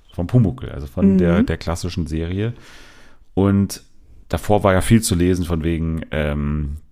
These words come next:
Speaker 1: die Produktionsfirma Neue Super hat sich da irgendwie mit den Erben von Alice Kaut da, äh, der, der Macherin,
Speaker 2: Mhm.
Speaker 1: äh, quasi irgendwie getroffen, haben sich da diese Rechte dann irgendwie geholt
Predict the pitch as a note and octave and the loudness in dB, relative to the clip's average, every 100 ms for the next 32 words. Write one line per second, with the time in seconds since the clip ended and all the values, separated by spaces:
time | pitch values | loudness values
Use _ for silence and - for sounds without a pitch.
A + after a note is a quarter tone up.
0 | _ E2+ D#2+ - E2 C#2+ F#2 F2+ D#2+ D#2 | _ -2 -2 -2 -4 -2 0 0 -2 -2
1 | D#2+ E2+ E2 G2 F#2+ F2 F2 E2+ - F2+ | 0 2 2 2 2 0 0 -2 -4 -4
2 | D#2+ E2+ E2+ D#2+ C#2+ - D#2+ E2+ - - | -2 0 -2 -2 -4 -4 -6 -8 -10 -6
3 | F#2+ - - D#2+ F2+ F2+ F2 F2 E2+ - | -6 -6 -4 -2 0 -2 -2 -2 -6 -14
4 | - - D2+ D#2 D2 C#2+ E2 F2 E2 E2 | -20 -12 -6 -4 -4 -2 -2 -2 -4 -4
5 | E2+ A3+ G#3+ G#3 - E2+ D#2 D#2+ D#2+ - | 2 4 4 4 0 -2 -4 -4 -4 -6
6 | - F2 - D#2 F2 E2 - D#2+ E2+ E2 | -2 -4 -2 -2 -2 -4 -4 -4 -4 -4
7 | E2+ F2+ - E2 E2 E2 E2 E2+ D#2+ E2 | -4 -4 -6 -4 -2 -4 -4 -2 0 2
8 | F2 E2+ | 2 0